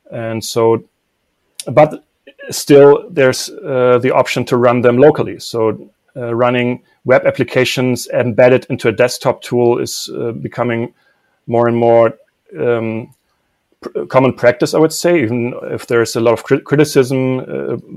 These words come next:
about things like Electron, w-, and, and so, yeah, we, we know that. But, I mean, that is one approach, and, uh, I bet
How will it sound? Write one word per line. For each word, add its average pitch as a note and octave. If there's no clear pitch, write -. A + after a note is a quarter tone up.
about A#2+
things -
like A#2
Electron, B2
w-, A2+
and, -
and -
so, -
yeah, B2
we, B2
we B2
know B2+
that. B2+
But, -
I C3
mean, C#3+
that D#3
is D3+
one C#3
approach, A#2+
and, A#2+
uh, B2
I C3
bet B2